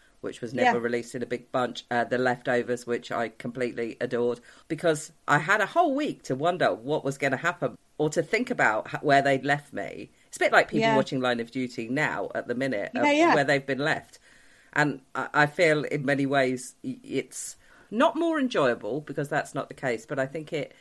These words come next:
Speaker 1: it, it makes you sort of think about the depth of stuff, and it makes things
Speaker 2: Yeah.
Speaker 1: land way more than perhaps
Speaker 2: Yeah,
Speaker 1: they would if
Speaker 2: I
Speaker 1: you just
Speaker 2: feel,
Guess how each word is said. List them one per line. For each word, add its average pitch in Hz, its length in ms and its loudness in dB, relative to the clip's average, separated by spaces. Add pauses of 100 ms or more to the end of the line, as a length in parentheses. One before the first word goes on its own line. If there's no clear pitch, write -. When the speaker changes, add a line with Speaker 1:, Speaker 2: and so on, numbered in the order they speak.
(240)
Speaker 1:
it, - 200 -4
it 131 180 -4
makes 165 340 -4
you 135 300 -4
sort 139 220 -6
of 127 160 -4
think 139 240 -6
about 131 240 -2
the 131 80 -4
depth - 400 -2
of 107 100 -8
stuff, 101 400 -6 (100)
and 117 140 -6
it - 140 -10
makes 139 260 -4
things 208 240 -4
Speaker 2:
Yeah. 180 80 4
Speaker 1:
land 113 480 2 (380)
way 127 320 2
more 113 500 -2
than 110 200 -6
perhaps 117 280 -8
Speaker 2:
Yeah, 196 180 6
Speaker 1:
they 180 60 4
would - 100 -4
if - 60 0
Speaker 2:
I 247 100 8
Speaker 1:
you 254 60 4
just 233 180 -4
Speaker 2:
feel, 208 80 2